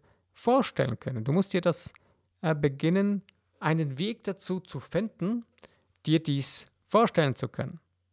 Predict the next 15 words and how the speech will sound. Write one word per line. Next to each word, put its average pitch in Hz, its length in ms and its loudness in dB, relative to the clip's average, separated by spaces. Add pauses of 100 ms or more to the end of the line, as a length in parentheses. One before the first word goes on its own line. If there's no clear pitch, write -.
(500)
Das - 240 0
heißt, 190 640 0 (440)
du 143 100 0
musst 147 220 0
schrittweise 165 840 2
zum 139 160 -2
Beispiel 143 320 -2
anfangen, 143 600 0 (340)
äh, 135 360 6 (120)
mal 139 260 2
über 135 160 2
ein 135 80 2
Brett 175 240 0
zu 160 140 -2
gehen, 143 400 2